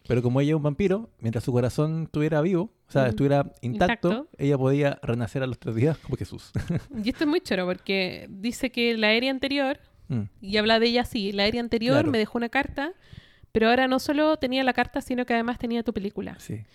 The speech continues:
Speaker 2: Entonces ella se aprende a sí misma,
Speaker 1: Sí.
Speaker 2: a través de los ojos de
Speaker 1: Sí.
Speaker 2: Yuta,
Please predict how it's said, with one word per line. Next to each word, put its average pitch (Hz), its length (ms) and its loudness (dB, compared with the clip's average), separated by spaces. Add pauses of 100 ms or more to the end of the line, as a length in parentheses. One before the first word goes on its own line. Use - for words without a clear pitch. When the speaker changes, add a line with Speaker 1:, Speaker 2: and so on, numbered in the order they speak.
(340)
Speaker 2:
Entonces 233 440 0
ella 254 200 2
se 254 160 0
aprende 294 460 2
a 294 60 2
sí 294 140 -6
misma, 285 440 -4 (240)
Speaker 1:
Sí. - 120 -20
Speaker 2:
a 208 100 0
través 220 260 4
de 269 100 2
los 269 200 -2
ojos 320 340 0
de 247 120 6
Speaker 1:
Sí. - 60 2
Speaker 2:
Yuta, 294 380 4